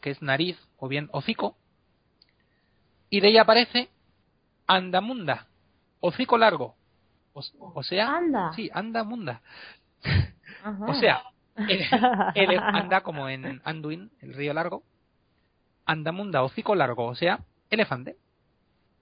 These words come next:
Speaker 1: Tiene también su, su
Speaker 2: Anda,
Speaker 1: forma
Speaker 2: o
Speaker 1: en
Speaker 2: sea.
Speaker 1: Sindarin.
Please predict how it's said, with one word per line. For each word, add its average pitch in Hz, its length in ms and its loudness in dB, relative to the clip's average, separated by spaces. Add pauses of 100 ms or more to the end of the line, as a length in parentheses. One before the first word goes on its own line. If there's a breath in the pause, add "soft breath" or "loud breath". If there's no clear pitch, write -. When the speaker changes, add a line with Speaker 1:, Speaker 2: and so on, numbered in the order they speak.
(1300)
Speaker 1:
Tiene 135 220 -8
también 151 240 -14
su, 131 260 -18
su - 180 -14
Speaker 2:
Anda, 214 100 -10
Speaker 1:
forma 247 240 -4
Speaker 2:
o - 20 -4
Speaker 1:
en 127 160 -6
Speaker 2:
sea. 185 80 -12
Speaker 1:
Sindarin. 123 380 -16